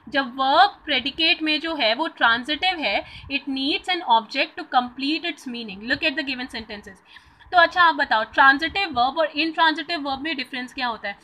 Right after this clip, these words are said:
जो ट्रांजिटिव वर्ब होता है, ट्रांजिटिव वर्ब requires an object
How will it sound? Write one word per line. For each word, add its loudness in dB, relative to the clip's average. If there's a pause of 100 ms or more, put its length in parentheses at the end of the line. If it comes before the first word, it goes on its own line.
(320)
जो -2
ट्रांजिटिव 2
वर्ब 2
होता -2
है, 4
ट्रांजिटिव 0
वर्ब 2
requires 0
an -2
object -2